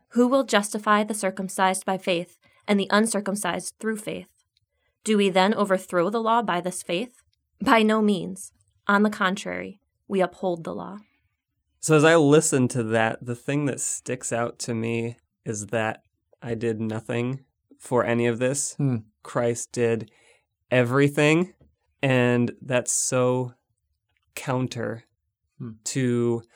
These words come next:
Speaker 2: I think, the world and all other religions. And that's what was striking me about this passage,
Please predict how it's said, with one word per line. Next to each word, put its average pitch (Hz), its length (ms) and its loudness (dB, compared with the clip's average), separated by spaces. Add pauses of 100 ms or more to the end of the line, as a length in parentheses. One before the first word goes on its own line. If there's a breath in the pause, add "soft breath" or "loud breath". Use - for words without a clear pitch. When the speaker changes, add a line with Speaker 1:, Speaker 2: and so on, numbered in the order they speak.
(500 soft breath)
Speaker 2:
I 135 100 -8
think, 139 300 -2
the 123 120 0
world 127 600 0 (320)
and 113 320 0 (100)
all 123 460 2
other 120 280 -4
religions. 120 800 -2 (520 loud breath)
And 123 460 2 (340)
that's 165 240 0
what 196 80 2
was 156 160 2
striking 143 560 2
me 123 120 4
about 117 360 0
this - 380 -4 (380)
passage, 120 800 -4